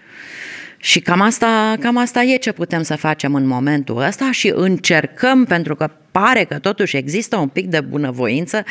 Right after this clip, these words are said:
de a relua schema, însă nimeni nu știe, din partea guvernului, uh, actual,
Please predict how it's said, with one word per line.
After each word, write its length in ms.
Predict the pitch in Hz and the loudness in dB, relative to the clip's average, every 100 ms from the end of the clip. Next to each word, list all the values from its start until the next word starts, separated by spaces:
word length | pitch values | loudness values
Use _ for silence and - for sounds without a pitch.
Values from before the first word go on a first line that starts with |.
| - - - | -8 -10 -4
de 180 | 151 | 2
a 200 | 170 165 | 4 4
relua 720 | 143 143 151 185 247 254 180 - _ - | 4 2 2 2 4 2 0 -8 _ -16
schema, 640 | - - 147 117 123 175 233 | -10 -4 0 2 2 2 2
însă 260 | 233 226 208 | 0 0 -4
nimeni 500 | - 156 190 226 226 | -4 -2 0 2 2
nu 140 | 185 160 | 0 0
știe, 500 | - - 220 190 117 120 - - - | -2 -4 -2 -2 -2 -6 -6 -16 -2
din 180 | 175 | 0
partea 320 | 147 175 - 156 | 2 2 2 2
guvernului, 720 | 139 127 113 127 139 180 262 | 2 2 2 2 0 2 0
uh, 880 | - - - - - - 147 147 135 | -4 -14 -20 -20 -8 -2 0 2 2
actual, 760 | 147 147 - 120 110 156 247 | 2 0 0 0 2 2 0